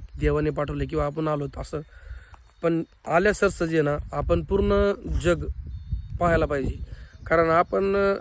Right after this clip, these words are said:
इथं घरी थांबतो, तर आपलं राज्य बघतो, तर आपला जिल्हा फिरतो, लय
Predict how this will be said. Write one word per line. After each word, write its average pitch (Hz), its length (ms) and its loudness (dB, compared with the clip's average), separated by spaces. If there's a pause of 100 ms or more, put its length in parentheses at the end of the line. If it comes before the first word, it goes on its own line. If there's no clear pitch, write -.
(160)
इथं 175 420 4
घरी 147 220 2
थांबतो, 151 340 2
तर 160 80 0
आपलं 156 260 0
राज्य 156 300 2
बघतो, 156 300 -2
तर 139 100 -2
आपला 147 240 -2 (920)
जिल्हा 165 280 2
फिरतो, 147 340 -2 (580)
लय 151 140 4